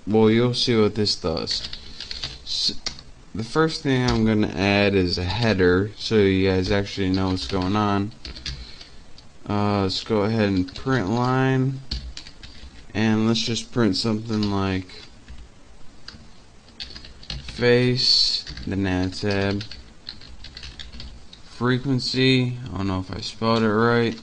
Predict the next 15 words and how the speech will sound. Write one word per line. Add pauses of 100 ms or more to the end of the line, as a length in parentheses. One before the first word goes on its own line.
(120)
but (460)
it'll
do,
pig. (240)
That'll
do. (920)
Four, (680)
and
the
last
thing
we
need
to
build